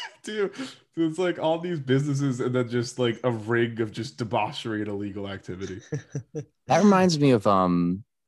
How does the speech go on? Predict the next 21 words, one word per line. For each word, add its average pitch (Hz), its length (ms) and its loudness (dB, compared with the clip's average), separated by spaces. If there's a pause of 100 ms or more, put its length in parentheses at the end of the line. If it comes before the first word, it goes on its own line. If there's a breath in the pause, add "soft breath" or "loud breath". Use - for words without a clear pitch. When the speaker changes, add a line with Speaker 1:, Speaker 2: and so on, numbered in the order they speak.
(520)
Speaker 3:
that 117 120 6
reminds 170 300 4
me 143 120 4
that 110 280 4 (340)
the 110 300 2
parking 135 540 -2
lot 117 160 -2
that 95 100 -2
I 90 100 0
would 95 160 -4
park 90 440 -4
in 87 180 -4
my 85 160 -2
junior 92 380 -4
year, 87 480 -6 (600)
every 131 380 4
weekend. 90 640 0
So 113 100 -2
I 113 40 0
was 120 120 -2
in, 127 300 2